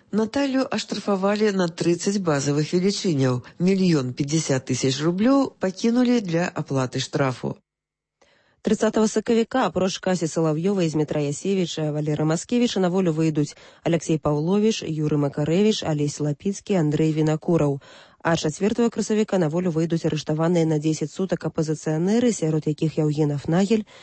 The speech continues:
Speaker 2: Алесь Ванчук, Максім Вінярскі, Зміцер Курза, Ігар Панфілаў ды іншыя.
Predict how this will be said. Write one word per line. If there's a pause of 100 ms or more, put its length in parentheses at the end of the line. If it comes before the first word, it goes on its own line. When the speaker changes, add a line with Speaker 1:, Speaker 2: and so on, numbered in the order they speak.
(200)
Speaker 2:
Алесь
Ванчук,
Максім
Вінярскі,
Зміцер
Курза, (340)
Ігар
Панфілаў
ды
іншыя.